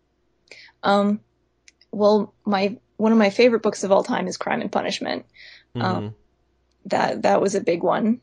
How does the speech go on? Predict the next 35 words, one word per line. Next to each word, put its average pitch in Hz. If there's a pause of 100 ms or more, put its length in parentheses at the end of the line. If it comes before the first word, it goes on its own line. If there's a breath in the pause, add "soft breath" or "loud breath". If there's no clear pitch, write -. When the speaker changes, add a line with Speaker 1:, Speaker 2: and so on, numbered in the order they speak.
Speaker 1:
for -
me. 220 (500 soft breath)
Um, 190 (1080)
I 190
really 190
like, 180
uh, -
The 233
Count 190
of 226
Monte 180
Cristo, 208 (540 soft breath)
uh, - (140)
nineteen 190
eighty-four, 190
that -
sort 185
of 190
thing. 175
Nineteen 190
eighty-four 170
was 170
a -
hu-, -
had -
a -
huge 185
effect -
on -
me -
when -
I -
first -
read 110
it. -